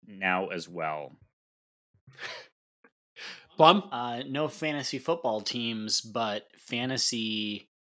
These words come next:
Speaker 3: um, Cleveland Steamer towels.
Speaker 2: <laughs> You and Odell.
Speaker 3: So, there's that.
Speaker 2: <laughs>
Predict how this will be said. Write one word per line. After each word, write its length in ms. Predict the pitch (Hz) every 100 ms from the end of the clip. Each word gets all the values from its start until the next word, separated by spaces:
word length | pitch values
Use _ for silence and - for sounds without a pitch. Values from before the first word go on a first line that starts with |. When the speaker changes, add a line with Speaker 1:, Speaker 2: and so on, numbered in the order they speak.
| _ _ _
Speaker 3:
um, 840 | 104 101 95 95 92 92 90 92 - -
Cleveland 600 | - 127 120 120 113 101
Steamer 540 | - - 113 110 92 -
towels. 720 | - 139 185 160 220 - - _ _ _ _ - - -
Speaker 2:
<laughs> 80 | - - 1077 960 - _ _ - - _ - - _ - - - - - 135
You 220 | 156 143
and 100 | 139
Odell. 400 | 127 127 131 135 -
Speaker 3:
So, 720 | - - 67 69 69 - - -
there's 220 | 123 110
that. 180 | 57 - _ _ _ _ _ _ _ _ 226
Speaker 2:
<laughs> 920 | - - 175 - 202 277 214 -